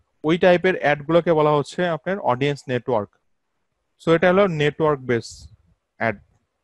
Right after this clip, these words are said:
আরো details আমরা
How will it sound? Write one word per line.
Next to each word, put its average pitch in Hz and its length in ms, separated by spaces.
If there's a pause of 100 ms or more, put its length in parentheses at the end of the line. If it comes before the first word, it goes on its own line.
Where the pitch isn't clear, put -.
(3250)
আরো 143 220
details 156 400
আমরা 127 340